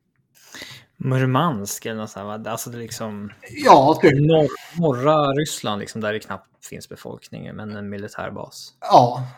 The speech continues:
Speaker 2: och sen så, eh, det var ju till och med... Nu är, nu är väl senaste snacket att han, eh,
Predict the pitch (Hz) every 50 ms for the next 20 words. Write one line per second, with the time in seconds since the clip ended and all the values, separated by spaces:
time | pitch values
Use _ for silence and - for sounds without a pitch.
0 | - _ _ - 143 143 131 - 143 135 127 - - 139 131 135 135 135 131 131
1 | 135 135 135 131 131 131 131 131 131 139 131 135 135 139 135 135 - 151 135 127
2 | 131 131 135 139 139 147 151 151 147 151 151 147 151 151 147 151 147 135 - 165
3 | 147 139 131 127 127 135 127 - 147 135 127 - - 131 127 127 127 - - 143
4 | 147 147 147 131 127 127 - - - 135 127 127 123 123 120 123 123 123 120 120
5 | 120 123 127